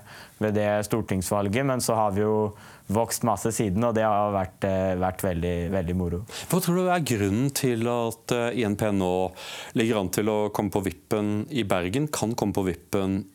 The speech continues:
Speaker 2: i Oslo, og det virker som at det er en veldig entusiasme for dette partiet? Hva tror du er grunnen til at I N P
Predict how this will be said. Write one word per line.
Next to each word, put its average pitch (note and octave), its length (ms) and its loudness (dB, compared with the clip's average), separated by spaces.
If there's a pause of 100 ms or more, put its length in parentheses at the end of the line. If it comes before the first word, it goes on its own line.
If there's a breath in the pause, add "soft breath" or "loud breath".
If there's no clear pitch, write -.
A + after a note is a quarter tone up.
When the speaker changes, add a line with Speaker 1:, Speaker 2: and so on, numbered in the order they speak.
Speaker 2:
i G#2+ 120 2
Oslo, B2+ 540 -2
og C#3 60 -2
det C3 80 0
virker A#2+ 300 -4
som G2 280 0
at F#2+ 320 -2
det - 180 -4
er G2 80 4
en A2+ 160 0
veldig F#2 640 0
entusiasme - 840 0
for G2+ 260 0
dette F#2+ 200 -2
partiet? G2 460 0 (480 loud breath)
Hva C#3 100 2
tror D3 160 0
du D3+ 60 0
er C#3 100 -2
grunnen G2+ 400 0
til F#2+ 260 -2
at G2+ 220 -2
I G#2 60 0
N G2 100 -2
P F#2 140 -2